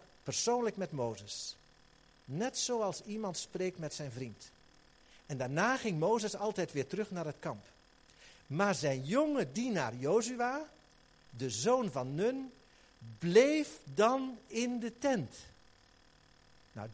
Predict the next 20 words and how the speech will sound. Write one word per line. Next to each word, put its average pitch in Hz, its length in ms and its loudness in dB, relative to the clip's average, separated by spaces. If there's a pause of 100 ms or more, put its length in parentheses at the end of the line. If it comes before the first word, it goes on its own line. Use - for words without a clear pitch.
dat 262 240 6
moet 202 240 2
je 175 60 -4
je 175 60 2
eens 151 120 0
voorstellen. - 560 -8 (840)
Je 135 100 -4
hebt 147 400 -2 (160)
Mozes 233 880 0 (600)
en 127 160 -6
Jozua. 247 680 0 (500)
En 123 180 -8
Mozes 214 420 4
heeft 160 240 0
zijn 123 200 -6
tijd 165 260 0
gehad 120 480 -6
daar 247 160 -2
met 226 200 -6
God. - 360 -4